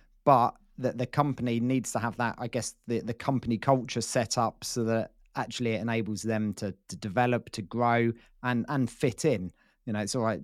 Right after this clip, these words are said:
You don't wanna just p-, place someone who's maybe very technically good at their job, but is a complete disruptor to the culture and doesn't fit in. I guess it has to go a little bit hand in hand, and that's where,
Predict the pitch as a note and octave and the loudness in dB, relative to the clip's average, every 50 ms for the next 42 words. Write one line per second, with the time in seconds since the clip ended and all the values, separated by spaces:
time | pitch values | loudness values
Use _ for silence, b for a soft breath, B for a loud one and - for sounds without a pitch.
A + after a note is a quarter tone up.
0 | B2 B2 B2 A2+ C#3 C3 B2+ A#2+ A#2 - B2 A#2 - _ - A#2+ A2 - - - | -6 -4 -2 2 2 2 2 2 0 0 -2 -4 -4 _ -6 -6 -6 -8 -2 2
1 | - C#3+ C#3 C3 - - C#3 A#2+ A#2+ A#2 G#2+ B2+ C3 B2+ A#2 - - b b b | 4 6 6 6 4 4 4 4 4 4 4 4 4 4 2 0 -4 b b b
2 | b b b b _ _ - C#3+ C#3+ C3 C#3+ D#3 D#3 B2+ C3 C3 A2+ A2+ D#3 D3 | b b b b _ _ -8 -2 2 6 6 8 8 6 6 4 6 8 8 10
3 | C#3+ C3+ C3 - E3+ C#3 - C#3 A#2 - - C3+ A2 - E3 D3+ C#3 B2+ D3 C3 | 10 8 6 4 2 2 2 0 -2 0 0 0 6 8 8 8 8 6 4 4
4 | B2+ - - D#3+ B2+ G#2+ A2 - _ - B2 A2+ B2 G#2+ A#2 - B2+ C3 - - | 4 6 6 6 6 6 4 0 _ -4 -2 -2 -2 -2 -2 -2 -2 -2 0 2
5 | D3+ C3+ B2 A#2 - - _ - E3 C3 - - C3 C3 D3+ D3+ - B2 - - | 2 2 2 2 -2 -2 _ 2 2 2 0 -2 2 4 4 4 4 2 0 2
6 | C#3+ C3 - - D3 B2+ C3+ C3 - C#3+ D3 C#3+ C#3 B2 C3 - C#3+ B2+ A#2+ B2 | 2 2 4 4 2 2 2 2 4 4 4 4 4 2 0 2 2 4 4 2
7 | B2 A#2+ - C#3+ A#2+ B2 B2+ A2+ A#2 - - C#3 A#2 - - E3 D3+ A#2 F#2 G2+ | 2 2 2 0 0 0 -2 -4 -4 -2 -2 -2 -2 0 2 2 2 2 2 0
8 | A2 A2 - C3 A#2 - B2+ F#2 F#2 A#2 A#2+ - - - - A#2+ A#2+ A#2 A2+ G#2+ | -2 -2 -2 -4 -4 -2 -4 -4 -2 -2 -4 -4 -6 -6 -4 -2 0 0 -2 -4
9 | b b b b b b _ - A#2 B2+ B2+ A#2 G2 G#2 E2+ - A#2 A#2 A2 A2+ | b b b b b b _ -4 -2 0 0 0 0 -2 -2 -2 -2 -2 -2 -2
10 | G2 G#2+ A#2 A2+ G#2+ G#2+ G#2+ A2+ A#2+ - - - - - A#2+ A#2 A#2 A2+ A2 | -2 -2 -2 -2 -2 -2 -2 -2 -2 -4 -4 -8 -8 -4 -2 0 0 0 0